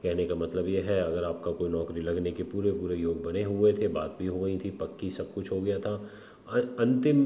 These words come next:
छोर पे आकर के आपका काम अटक जाएगा। दोस्तों, ये था आपका आज का बारह राशियों का फलादेश।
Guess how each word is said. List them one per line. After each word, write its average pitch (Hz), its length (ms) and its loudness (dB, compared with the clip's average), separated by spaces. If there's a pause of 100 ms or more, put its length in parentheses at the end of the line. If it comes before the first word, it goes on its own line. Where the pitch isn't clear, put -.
छोर 117 300 8
पे 92 120 2
आकर 92 280 -2
के 98 80 0
आपका - 280 -4
काम 95 240 -4
अटक 76 260 -6
जाएगा। 73 380 -8 (600)
दोस्तों, - 380 6 (300)
ये 95 200 2
था 101 80 0
आपका 101 220 4 (300)
आज 101 200 2
का 104 180 2 (300)
बारह 104 320 4
राशियों 95 400 2
का 85 80 -4
फलादेश। 85 560 -4